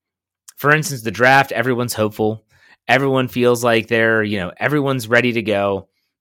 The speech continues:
Everyone's zero and zero, and the next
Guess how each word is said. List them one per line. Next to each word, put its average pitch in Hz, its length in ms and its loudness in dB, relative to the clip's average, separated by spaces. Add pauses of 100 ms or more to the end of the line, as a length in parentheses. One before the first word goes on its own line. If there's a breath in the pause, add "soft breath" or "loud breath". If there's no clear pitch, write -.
(160)
Everyone's 139 680 -2
zero 135 440 2
and 127 100 -4
zero, 113 460 0
and 95 220 -6 (360 soft breath)
the 98 100 -6
next 131 280 0